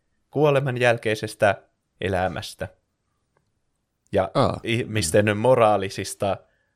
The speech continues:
Speaker 1: vai-, valinnoista ja niiden vaikutuksista. Hyvin syvällinen sarja,
Speaker 2: Okei.
Speaker 1: mutta samalla semmoisessa tosi hauskassa komedian muodossa. Ilman laugh trackkejä.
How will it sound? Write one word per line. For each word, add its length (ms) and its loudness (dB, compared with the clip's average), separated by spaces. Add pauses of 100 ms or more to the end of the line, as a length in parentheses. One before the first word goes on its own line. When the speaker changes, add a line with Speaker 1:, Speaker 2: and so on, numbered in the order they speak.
(160)
Speaker 1:
vai-, 340 0 (300)
valinnoista 560 0
ja 100 2
niiden 360 -2
vaikutuksista. 920 -14 (720)
Hyvin 220 2
syvällinen 460 -2
sarja, 300 0
Speaker 2:
Okei. 80 -10
Speaker 1:
mutta 160 -12
samalla 320 0
semmoisessa 360 -6
tosi 500 -6 (520)
hauskassa 760 -2 (260)
komedian 720 2
muodossa. 580 -6 (580)
Ilman 480 2
laugh 280 2
trackkejä. 560 -8